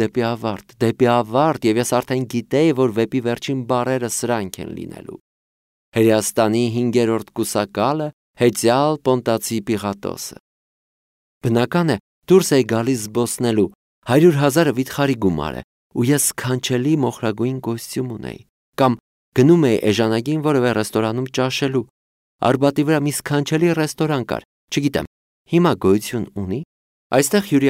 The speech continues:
աչքերը լայն բացվեցին, ու նա շարունակեց շշնջալ՝ լուսնին նայելով։ «Նրա ձեռքին նողկալի, տագնապահարույց դեղին ծաղիկներ կային։ Սատանան գիտե, թե դրանք ինչ են ասում, բայց չգիտես ինչու Մոսկվայում առաջին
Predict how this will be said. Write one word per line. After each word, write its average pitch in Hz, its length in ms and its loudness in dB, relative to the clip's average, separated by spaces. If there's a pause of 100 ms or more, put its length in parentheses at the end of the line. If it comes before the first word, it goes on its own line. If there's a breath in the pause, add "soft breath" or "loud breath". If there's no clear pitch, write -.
աչքերը 139 400 -4
լայն 104 260 -2
բացվեցին, 90 640 -4
ու 104 80 -6
նա 113 100 -4 (100)
շարունակեց 90 600 -6
շշնջալ՝ 95 560 -4 (180)
լուսնին 87 540 -6
նայելով։ 73 360 -12 (1080)
«Նրա 131 180 -2 (100)
ձեռքին 127 440 -4
նողկալի, 113 600 -6 (440)
տագնապահարույց 127 960 -2
դեղին 117 400 -6
ծաղիկներ 117 540 -10 (100)
կային։ - 240 -20 (420)
Սատանան 127 540 -4
գիտե, 135 160 -2
թե 110 180 -6
դրանք 104 300 -4
ինչ 90 160 -12
են 87 160 -12
ասում, 80 260 -10
բայց 117 140 -10 (500)
չգիտես 139 400 -2
ինչու 147 300 0
Մոսկվայում 135 480 -2
առաջին 131 320 -2